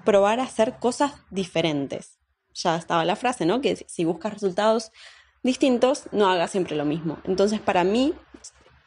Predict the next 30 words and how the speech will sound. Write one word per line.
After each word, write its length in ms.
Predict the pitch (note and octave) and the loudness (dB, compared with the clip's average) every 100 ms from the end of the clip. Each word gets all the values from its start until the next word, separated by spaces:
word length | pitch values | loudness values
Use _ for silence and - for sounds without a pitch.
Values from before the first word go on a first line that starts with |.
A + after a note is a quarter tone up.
| - | -12
mm, 260 | - G#3 G#3 | -6 -2 -2
salir 580 | G3+ F3+ G#3 A#3+ G3+ F3 | 0 0 0 -2 -2 0
de, 380 | F3+ E3 D3+ - | 2 2 -2 -6
de 140 | F3 E3+ | -4 -2
lo 120 | D#3+ | 0
que 60 | |
hago 220 | E3+ G3 A3 | 0 -2 -4
siempre 580 | - B3 A3+ A3+ A#3+ - _ _ _ _ _ _ _ | -2 0 2 0 -2 -6 _ _ _ _ _ _ _
me 100 | G3+ | -8
ayuda 280 | F#3 - G3+ | -8 -2 0
mucho. 420 | G3 F3 F3 D3 - - - _ | 2 0 -2 -8 -8 -20 -20 _
Entonces, 580 | G3 G3 F3+ E3 E3 - - | -4 2 2 0 -8 -8 -4
intento 480 | F3+ F#3+ G3+ G#3+ | -2 0 0 2
aprender 520 | A3 G#3+ F3+ F#3+ F#3+ - | 0 0 -4 -4 -6 -4
cosas 400 | G#3 A3 A3+ - | -4 -2 -4 -6
fuera 320 | - G3 A3 | -4 0 2
de 120 | G3+ | 2
mi 100 | F3+ | 2
profesión, 640 | E3+ D#3+ D3+ E3 D#3+ E3 - _ _ | 0 -6 -6 -4 -4 -6 -12 _ _
sobre 260 | - E3 | -6 -2
todo 220 | D#3+ F#3 | 2 2
las 180 | G3+ F#3 | 2 0
cosas 280 | - F3+ F#3 | -4 -4 -4
manuales, 500 | F3+ E3+ E3 F3 F3+ | -2 -2 0 0 -2
las 140 | E3 | -6
técnicas 420 | - F3+ F#3+ G3 F#3 | -6 -4 -2 -2 -4
manuales, 460 | D#3 E3 E3+ F3 | -6 -4 -4 -4
artesanales, 600 | E3+ F3 E3+ D3+ E3 F#3 | -6 -6 -8 -4 -4 -4
me 220 | F3+ D#3+ D#3 | -2 -4 -4
fascinan. 640 | - - - E3 C#3+ | -6 -4 0 0 0